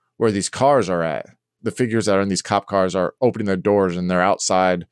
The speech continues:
the cop cars now, like, standing behind the doors. Like, you see between them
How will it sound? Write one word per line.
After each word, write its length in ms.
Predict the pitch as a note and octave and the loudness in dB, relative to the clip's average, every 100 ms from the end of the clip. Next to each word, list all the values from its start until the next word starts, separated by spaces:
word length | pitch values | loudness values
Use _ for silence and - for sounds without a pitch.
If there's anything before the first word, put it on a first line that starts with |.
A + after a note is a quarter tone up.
| _ _ _ _ | _ _ _ _
the 80 | G2+ | -6
cop 280 | - G#2 - | 0 -2 0
cars 300 | G2+ F2+ E2+ | 0 0 0
now, 140 | F2 | 0
like, 160 | E2+ - | 0 -2
standing 340 | - G#2+ G2 | 0 0 0
behind 260 | F2 G2+ F2+ | -2 0 -2
the 60 | |
doors. 480 | D2+ F#2 F#2 F2 D#2+ | -2 -2 0 0 -2
Like, 160 | F2+ - | -6 -6
you 60 | |
see 400 | F2 F#2 F2 E2+ - | -6 -4 -4 -6 -6
between 680 | G#2+ - A#2+ A2 G2+ F#2+ F#2 - _ _ _ - | -8 -4 -2 0 0 -2 -4 -8 _ _ _ -8
them 540 | G2+ A#2+ A#2+ A#2 G#2+ | 2 4 4 0 -4